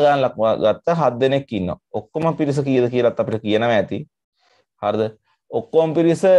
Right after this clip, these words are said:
සිසුන් පනස් දෙනෙක් කියලත් කියනවා. එහෙනම් මුලින්ම ප්‍රශ්නේ අහන්නේ හතලිහ බැගින් ලකුණු ගත්ත කී දෙනෙක් ඉන්නවද කියලා. මේ ඔක්කොම ටික එක හොකලා පනහෙන් අඩු කරගත්තා නම්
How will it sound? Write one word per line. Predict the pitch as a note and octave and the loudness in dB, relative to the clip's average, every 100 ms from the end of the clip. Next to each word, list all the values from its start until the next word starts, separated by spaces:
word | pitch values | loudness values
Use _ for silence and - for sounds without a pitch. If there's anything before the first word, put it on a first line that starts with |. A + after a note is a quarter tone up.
| E3+ - - | 4 -2 -10
සිසුන් | B2+ C#3+ E3 | -4 -2 0
පනස් | D3 C#3 C#3 | 0 0 0
දෙනෙක් | D3 D3 - | -2 -2 -2
කියලත් | C3+ D3+ D#3+ - | 0 2 0 -4
කියනවා. | A2+ F2+ - | -4 -4 -8
එහෙනම් | A2 C3 D3 A#2 | -4 -2 0 0
මුලින්ම | A2+ C#3 D#3+ | 2 0 2
ප්‍රශ්නේ | D#3+ C#3+ D#3+ | 2 0 -2
අහන්නේ | C#3+ B2 G#2+ F#2+ G#2+ - _ _ _ _ _ | 0 0 -2 -2 -4 -6 _ _ _ _ _
හතලිහ | B2+ - D#3+ E3+ | -4 0 2 4
බැගින් | E3 E3 E3+ E3 | 4 2 2 2
ලකුණු | D3+ D#3+ D#3 | 2 2 2
ගත්ත | D3+ F#3+ E3 | 2 0 0
කී | F3 | 2
දෙනෙක් | E3+ F3 | 2 0
ඉන්නවද | E3 D3+ D#3 D#3+ | -2 0 2 0
කියලා. | C#3+ - - | -2 -2 -4
මේ | A#2+ C3 | 0 0
ඔක්කොම | - - D3+ D3+ | 0 -2 -2 0
ටික | C#3+ C#3 | 0 0
එක | |
හොකලා | C3+ B2 D3 | 0 0 2
පනහෙන් | D#3 C#3 C#3+ | 2 0 0
අඩු | C3 B2+ | 0 2
කරගත්තා | B2 A#2 - | 2 0 0
නම් | D3+ | 0